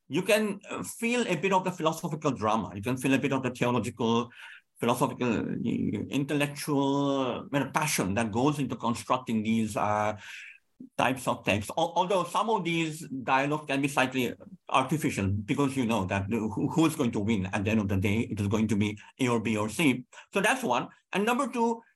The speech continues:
uh, the fact that in so many of these philosophical texts, even when they can get very, let's say, religious or spiritual or mystical, the argument is pushed forward by giving examples from everyday life.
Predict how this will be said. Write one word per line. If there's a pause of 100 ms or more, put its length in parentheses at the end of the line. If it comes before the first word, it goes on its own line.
(180)
uh,
the
fact
that
in
so
many
of
these
philosophical
texts,
even
when
they
can
get
very,
let's
say,
religious
or
spiritual
or
mystical, (340)
the
argument
is (120)
pushed
forward
by
giving
examples
from (120)
everyday
life.